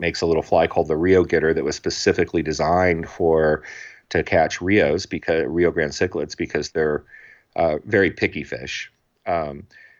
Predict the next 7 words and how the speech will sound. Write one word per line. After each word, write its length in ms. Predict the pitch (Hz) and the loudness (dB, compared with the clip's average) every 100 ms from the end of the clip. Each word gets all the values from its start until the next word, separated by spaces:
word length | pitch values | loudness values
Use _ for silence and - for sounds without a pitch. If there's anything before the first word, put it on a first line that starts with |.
| _ | _
so, 600 | - - 87 82 78 80 | -16 -6 -2 0 0 -2
um, 420 | 78 80 78 78 85 _ _ _ 113 | -2 -2 -2 -6 -12 _ _ _ 0
damsel 380 | 117 117 143 | 2 2 0
nymphs 320 | 131 127 120 - | 0 -2 -4 -2
work 220 | 113 110 | -2 0
really 220 | 104 104 | 2 2
well, 360 | 98 98 113 | 2 2 0